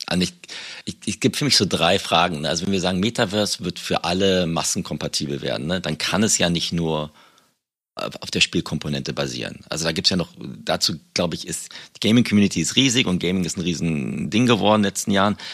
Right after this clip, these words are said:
aber ich glaube, rei-, rein als Gaming-Metaverse funktioniert es nicht. Das Zweite, was ich mir halt frage, ne, und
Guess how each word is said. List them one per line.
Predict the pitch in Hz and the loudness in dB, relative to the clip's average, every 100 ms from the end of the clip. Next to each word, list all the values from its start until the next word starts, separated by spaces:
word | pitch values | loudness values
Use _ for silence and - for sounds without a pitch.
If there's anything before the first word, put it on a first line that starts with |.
| - - | -12 0
aber | 87 82 78 - | 2 4 2 0
ich | - | -4
glaube, | - 80 87 - - - - | 0 2 2 0 -4 -10 -6
rei-, | 73 73 85 - | -4 -2 -2 -4
rein | - 90 95 | -2 0 0
als | 82 - | 0 -2
Gaming-Metaverse | - 95 113 110 98 92 90 80 80 | 2 4 6 6 6 4 0 0 0
funktioniert | - 82 - - 71 65 | -2 -4 -4 -4 -4 -6
es | - - | -8 -8
nicht. | - - - - - - - - | -8 -12 -16 -20 -20 -20 -20 -6
Das | 90 - | -2 0
Zweite, | 80 85 107 | 4 4 4
was | 113 | 0
ich | 104 110 | 0 0
mir | 107 | 2
halt | 95 | 2
frage, | - 95 101 101 | 2 2 4 4
ne, | 98 107 - - - _ | 2 0 -6 -20 -20 _
und | 87 90 82 | 0 0 -2